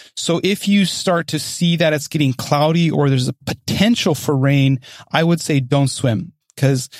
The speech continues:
just recently there was a really sad story of a woman who got caught in a flash flood.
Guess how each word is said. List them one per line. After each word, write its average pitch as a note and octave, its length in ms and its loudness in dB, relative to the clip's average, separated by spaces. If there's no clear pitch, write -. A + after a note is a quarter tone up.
just F#3+ 280 -2
recently E3 520 2
there D3 120 2
was C3+ 120 2
a C3+ 60 2
really D#3+ 360 2
sad C#3+ 320 -2
story D3 520 0
of C3+ 140 0
a C3+ 100 2
woman D3 520 2
who D3+ 120 0
got C#3 220 0
caught D#3+ 300 0
in D#3+ 120 0
a C#3+ 60 0
flash C#3+ 380 -2
flood. C#3+ 420 0